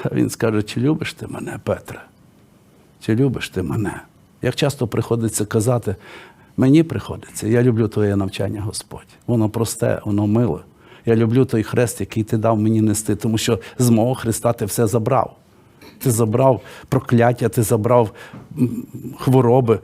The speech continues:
Ну, в кінці кін-, ти забрав усі гріхи. Що це за хрест ти дав мені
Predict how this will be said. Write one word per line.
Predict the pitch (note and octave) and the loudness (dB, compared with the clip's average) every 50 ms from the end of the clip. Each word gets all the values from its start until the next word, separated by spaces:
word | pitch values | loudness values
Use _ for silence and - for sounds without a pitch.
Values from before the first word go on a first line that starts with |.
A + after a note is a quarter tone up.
| - - - | -6 -2 0
Ну, | D3+ B2+ | 0 0
в | - - - | 0 -2 -4
кінці | - C3 A#2 - - B2 | 0 0 0 0 -2 -4
кін-, | - C3+ A#2+ G#2+ | -4 -4 -8 -8
ти | - - - B2+ | -6 -2 0 2
забрав | A2+ B2 A#2+ G2+ A2+ B2+ B2+ C3 A#2+ | 2 2 2 2 4 4 4 4 2
усі | F#2+ G#2+ - - C3+ | 0 -4 -2 0 0
гріхи. | A#2 - A#2+ A#2 G#2+ - - E3+ D#3+ A2+ G2 - - - _ _ - - - - - _ - | 2 2 2 0 -2 -2 0 0 0 0 -2 -6 -16 -20 _ _ -20 -20 -20 -20 -20 _ -14
Що | - - D3 | -4 -4 -4
це | C#3 - C3+ | 0 0 0
за | A2 A2+ C3+ | 0 0 -2
хрест | - - D3+ E3 C3 G#2+ - - | -2 0 2 2 2 2 0 -4
ти | - G#2+ | -6 -4
дав | F#2+ A2 G2+ G#2+ | -2 -2 -2 0
мені | G#2+ A2 A#2 A#2 A#2 G#2+ G2 - | 2 2 2 2 2 0 -4 -8